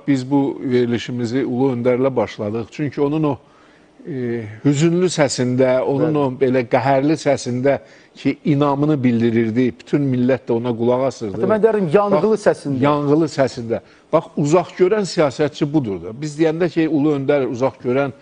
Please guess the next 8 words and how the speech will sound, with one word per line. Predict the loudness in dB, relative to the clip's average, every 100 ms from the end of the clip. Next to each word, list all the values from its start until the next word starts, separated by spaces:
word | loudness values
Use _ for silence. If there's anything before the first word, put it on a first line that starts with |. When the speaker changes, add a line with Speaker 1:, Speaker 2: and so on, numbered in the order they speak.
| -20 _ -18
Speaker 1:
siyasət | 0 2 2 0 0
yeridirdi. | 2 2 2 -2 0 0
Azərbaycanın | 2 0 0 0 0 0
gələcəyini | 0 2 2 2 0 0 -4 -6 -16 _ -2
öz | -2
siyasətinin | 2 2 2 0 -2 -2 -2 -2 -4 -8 _ _ _ -20 -20 _
ən | -2 0 -2
əsas | -2 -2 -2